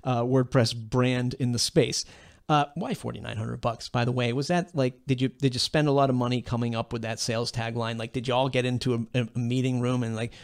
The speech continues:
"What are we gonna price it at? And let's, let's go with a hundred dollars less than what everyone else says." Maybe you listened to a few episodes of the Matt Report. Congratulations. Um, but apparently this is not being built by automaticians. Are they still called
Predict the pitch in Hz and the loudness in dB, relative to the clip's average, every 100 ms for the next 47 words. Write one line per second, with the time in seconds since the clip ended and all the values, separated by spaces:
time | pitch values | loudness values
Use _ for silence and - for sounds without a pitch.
0 | - - 156 147 127 - - 123 147 - | -8 2 4 4 0 -4 -4 -2 0 0
1 | 143 143 151 117 120 196 202 185 - 208 | 0 -2 -2 -4 -4 -4 -4 -4 2 4
2 | 190 117 202 180 185 190 147 165 202 - | 6 4 2 2 0 -2 -2 -2 0 0
3 | 135 156 175 180 165 190 185 - 104 117 | -2 -2 0 2 2 2 0 -2 -2 -2
4 | - - - - - - - - - - | -6 -20 -20 -20 -20 -20 -20 -20 -16 -16
5 | - 127 127 131 131 131 127 113 123 117 | -4 -2 2 4 4 6 4 4 4 4
6 | 113 117 110 117 143 147 135 127 117 _ | 2 2 2 0 0 0 -2 -4 -4 _
7 | _ _ 117 110 101 110 120 - 107 - | _ _ -2 0 -2 0 2 2 0 -4
8 | - - - 170 170 160 165 _ _ - | -10 -14 4 8 8 6 2 _ _ 6
9 | 190 190 302 269 214 165 190 - 185 165 | 8 8 4 2 6 8 8 6 6 6
10 | 160 170 214 185 202 185 147 127 135 185 | 6 2 0 2 4 4 2 2 4 4
11 | 262 185 160 202 220 226 - 196 214 220 | 2 2 4 4 2 0 0 2 2 2
12 | - 220 240 247 262 - - - - 170 | 2 0 0 0 0 -4 -12 -14 -8 -6
13 | - 214 - 202 214 | -6 -8 0 2 4